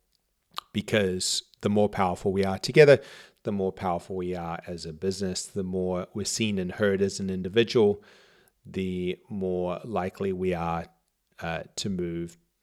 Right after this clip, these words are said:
powerfully together. So it all feeds off of itself.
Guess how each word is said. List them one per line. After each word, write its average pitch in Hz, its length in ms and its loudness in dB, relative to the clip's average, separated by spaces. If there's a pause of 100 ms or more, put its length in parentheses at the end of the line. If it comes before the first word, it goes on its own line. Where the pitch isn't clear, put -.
(260)
powerfully 87 420 2
together. 113 420 8
So 113 160 6 (120)
it 123 160 6
all 123 200 10
feeds 113 340 2
off 98 220 0
of 90 320 -8 (400)
itself. - 500 -4